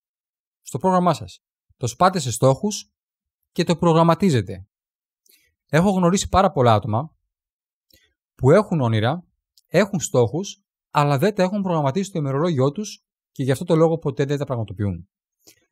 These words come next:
Ακόμα και αν δεν μπορείτε να δείτε από πού θα βρείτε τα χρήματα ή τις πηγές για να το καταφέρετε αυτό που θέλετε, αν δεν είστε σίγουροι πώς θα γίνει, απλά κάντε κάτι που θα σας οδηγήσει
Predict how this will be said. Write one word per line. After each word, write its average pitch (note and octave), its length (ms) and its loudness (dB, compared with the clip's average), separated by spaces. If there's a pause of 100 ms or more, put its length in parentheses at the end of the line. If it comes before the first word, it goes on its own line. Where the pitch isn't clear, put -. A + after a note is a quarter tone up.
(100)
Ακόμα D#3 340 0
και G3 100 0
αν F3 120 4
δεν F3+ 100 4
μπορείτε G3+ 320 2
να D#3+ 100 2
δείτε C#3+ 140 2
από B2 140 -2
πού B2 160 -6
θα B2 140 -2
βρείτε A#2+ 240 -2
τα A2 100 -2
χρήματα G#2 600 -4 (560)
ή C3 160 -12
τις - 180 -8
πηγές B2 520 2
για A2+ 220 0
να A2 80 2
το A2 60 -2
καταφέρετε A2+ 480 -2
αυτό G#2 140 -10
που F#2+ 100 -10
θέλετε, G#2+ 500 -4 (840)
αν D#3 240 4
δεν G3+ 140 4
είστε G#3+ 140 -4
σίγουροι F3 360 0
πώς B2+ 140 -4
θα A#2+ 120 0
γίνει, A2 500 -2
απλά D#3+ 460 0
κάντε E3+ 360 0
κάτι C3+ 500 0 (220)
που C#3+ 140 -8
θα C#3 120 -6
σας - 120 -8
οδηγήσει D3 580 -2